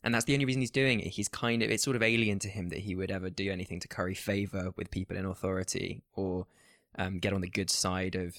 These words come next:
the, the Minister for Culture or anything like that. He's purely just doing it because he has that sort of firm belief in his job purpose. Whereas every other character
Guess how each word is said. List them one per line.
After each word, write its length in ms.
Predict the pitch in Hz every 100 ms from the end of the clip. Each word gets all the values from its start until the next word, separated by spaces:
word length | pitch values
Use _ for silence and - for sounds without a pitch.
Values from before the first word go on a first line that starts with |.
| -
the, 100 | 92 -
the 80 | 95
Minister 460 | 95 95 - 98
for 100 | 95
Culture 460 | 92 - 95 - -
or 80 | 90
anything 260 | 95 -
like 140 | 98 -
that. 220 | 92 - - - -
He's 200 | 120 107
purely 340 | - 117 107
just 220 | 104 101
doing 240 | 104 98 90
it 140 | 90 - _ _
because 320 | 117 - 98
he 120 | - 98
has 220 | 90 -
that 220 | 92 -
sort 200 | 101 -
of 60 | -
firm 260 | 98 95
belief 340 | 92 95 95 98
in 100 | 95
his 300 | 90 - - -
job 240 | 92 92
purpose. 520 | - 98 - 120 - - - - -
Whereas 260 | 107 104 107
every 320 | 117 110 107
other 240 | 104 104
character 760 | 98 107 101 98 - 101 92